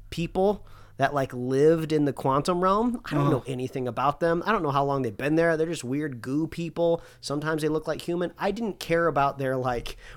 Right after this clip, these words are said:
Speaker 1: revolutionary or civil war <laughs> because I
Speaker 2: Yeah.
Speaker 1: have no connection to the quantum realm, right?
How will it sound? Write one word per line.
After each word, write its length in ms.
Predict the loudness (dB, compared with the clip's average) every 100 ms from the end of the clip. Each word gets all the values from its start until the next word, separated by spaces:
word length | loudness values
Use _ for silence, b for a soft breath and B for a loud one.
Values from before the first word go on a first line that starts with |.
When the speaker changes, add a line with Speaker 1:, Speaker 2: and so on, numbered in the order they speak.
| -2
Speaker 1:
revolutionary 880 | 2 4 4 2 2 2 2 2 0
or 80 |
civil 380 | 0 0 0 0
war 380 | 0 2 4 2
<laughs> 40 | 2
because 320 | 0 2 2
I 60 |
Speaker 2:
Yeah. 60 | 4
Speaker 1:
have 160 | 2 0
no 180 | -2 -2
connection 440 | -4 -6 -6 -6
to 60 | -6
the 80 |
quantum 460 | -8 -6 -6 -6 -12
realm, 220 | -14 -14
right? 260 | -12 -12